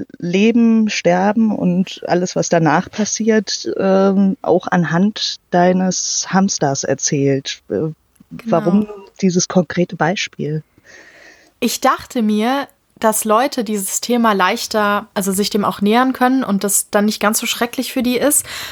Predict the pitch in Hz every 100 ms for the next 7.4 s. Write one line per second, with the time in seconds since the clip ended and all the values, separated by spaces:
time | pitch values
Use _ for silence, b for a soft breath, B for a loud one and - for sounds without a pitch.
0 | B B - - 190 233 262 - 226 214
1 | 214 302 - 214 190 - 196 190 202 214
2 | 214 202 240 - - 208 196 196 220 -
3 | 160 160 _ B B B B B 214 226
4 | 214 226 220 - _ _ _ - - 220
5 | 220 - 170 226 214 208 220 202 196 214
6 | - 247 - 233 - 196 180 196 233 226
7 | - 214 208 208